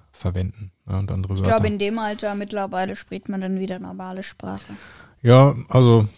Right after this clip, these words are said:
Speaker 1: die
Speaker 2: Ich glaube, so im Alter von zwölf, dreizehn,
Speaker 1: Mhm.
Speaker 2: also Teenager.
Speaker 1: Also die Wissenschaft, äh, sagt, so zwischen zehn und zwanzig tritt dieses Phänomen auf und danach wird's dann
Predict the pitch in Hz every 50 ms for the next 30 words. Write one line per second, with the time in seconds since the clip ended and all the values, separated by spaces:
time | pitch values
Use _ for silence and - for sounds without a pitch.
0 | - - 107 104 107 233 - 240 233 220 226 214 185 175 214 220 214 - - 202
1 | 190 - - - - 185 190 190 - - - - - 98 196 190 - _ - -
2 | - 117 113 107 107 110 107 110 120 123 113 - - - 233 220 214 196 - -
3 | - - - - - - _ _ _ - - 120 107 104 92 101 101 95 98 98
4 | 90 - - 92 101 113 117 - 123 113 - 113 113 107 - - - - - -
5 | - 101 92 98 98 98 98 - - 104 90 - - 104 98 - 104 92 - -
6 | - 110 107 113 113 107 107 107 107 - - - 107 104 104 107 - - 110 101
7 | - - - - 104 95 - - 95 95 92 90 90 - - - 90 87 87 87
8 | 90 90 90 90 82 87 92 92 92 - - 117 104 92 - 98 92 92 87 87
9 | 90 92 - - 90 85 - - - 95 95 95 95